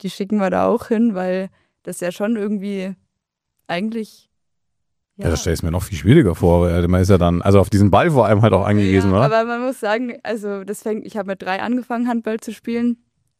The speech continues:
Speaker 1: Und da ist es ja noch, ja, sehr spielerisch. Man spielt nicht wirklich im, also es ist halt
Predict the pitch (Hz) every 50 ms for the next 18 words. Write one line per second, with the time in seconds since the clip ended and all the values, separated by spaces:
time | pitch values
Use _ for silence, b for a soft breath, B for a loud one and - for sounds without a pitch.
0 | _ _ _ _ _ - 208 214 214 214 208 196 - 208 202 202 208 202 - 214
1 | - - 208 208 202 196 196 - - - - _ _ _ _ _ _ _ _ _
2 | _ _ - 226 220 208 208 214 214 214 208 202 - - 233 233 220 226 208 202
3 | 208 214 202 - 208 196 190 - - 220 202 202 208 214 - 202 208 - 196 196
4 | 202 - - - 202 208 202 202 202 - - - 202 190 190 180 170 185 - -
5 | 220 190 180 - - -